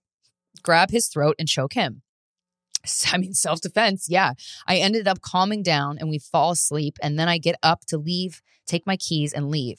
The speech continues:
I slept in my truck for one day, but decided to go, uh, go to his B M to talk. B M, I don't know what that means.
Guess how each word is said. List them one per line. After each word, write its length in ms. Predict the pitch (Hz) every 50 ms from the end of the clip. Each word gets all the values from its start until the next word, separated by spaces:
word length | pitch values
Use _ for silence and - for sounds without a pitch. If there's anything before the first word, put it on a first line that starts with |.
| - -
I 80 | 156
slept 480 | - - - - - 180 214 - - 196
in 140 | - 165 160
my 120 | 151 143
truck 460 | 143 - - - 202 175 131 127 - -
for 160 | - 151 139
one 240 | 139 151 160 190 180
day, 280 | 156 135 131 135 139
but 140 | 143 - 143
decided 440 | - 143 - - 160 170 180 175 -
to 80 | -
go, 400 | 151 - 156 151 151 151 156 156 _ _ _ _ _ _ _ _ _
uh, 260 | - 151 147 139 143
go 200 | 147 - 180 214
to 80 | 202 175
his 240 | 147 156 151 147 135 123 _ -
B 180 | 165 165 170
M 240 | 156 143 139 139 135
to 100 | - 143
talk. 380 | - - - 139 107 95 90 _ _ _ _ _ _ _ _ -
B 160 | 143 135 127
M, 140 | 127 131 127
I 40 |
don't 80 | 120 120
know 60 | 117
what 80 | 113 -
that 100 | 98 -
means. 140 | - -